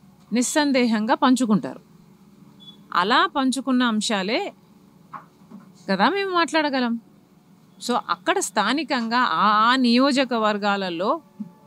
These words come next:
ఆ ప్రజలు వాళ్ళ ఎమ్మెల్యేల గురించి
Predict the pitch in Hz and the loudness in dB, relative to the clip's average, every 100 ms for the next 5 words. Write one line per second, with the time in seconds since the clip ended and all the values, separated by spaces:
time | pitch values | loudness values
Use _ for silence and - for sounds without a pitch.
0 | _ _ - - 190 226 269 226 214 226 | _ _ -20 -4 4 4 4 2 2 0
1 | 202 247 180 160 220 277 233 214 285 320 | 0 -2 -2 0 0 0 2 2 2 4
2 | 339 294 226 214 220 277 | 2 2 2 0 0 -2